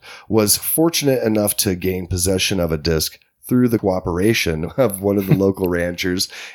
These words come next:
and the sheriff's office of Chavez County. Um, the flying object landed on a ranch near Roswell sometime last week."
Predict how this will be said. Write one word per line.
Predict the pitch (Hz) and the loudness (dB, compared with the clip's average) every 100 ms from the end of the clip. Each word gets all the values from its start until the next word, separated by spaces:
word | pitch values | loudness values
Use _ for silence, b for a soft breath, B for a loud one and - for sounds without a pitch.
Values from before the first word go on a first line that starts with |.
| - | 0
and | 117 | 2
the | 120 | 4
sheriff's | - 113 110 | 4 4 4
office | - 101 95 101 - | 2 2 2 0 -2
of | 95 | -2
Chavez | - - 92 85 85 - | 0 2 0 0 -2 -4
County. | - 127 117 78 - B B B B | 0 2 2 0 -10 B B B B
Um, | 113 113 104 - | 2 2 2 -4
the | 113 113 | -2 0
flying | 110 127 131 127 113 | 0 0 2 2 0
object | 101 107 104 104 | 0 0 0 -2
landed | 104 104 110 113 123 | -2 0 2 2 0
on | 104 101 | 0 -2
a | 101 | 0
ranch | 92 82 90 - | 0 -2 -2 -4
near | 95 90 87 82 | -2 -2 -2 -4
Roswell | - 87 95 135 110 95 92 | -2 2 4 2 0 -2 0
sometime | - 98 92 101 92 | 2 0 0 -2 -2
last | 92 92 - | -2 -4 -2
week." | 185 147 | 0 0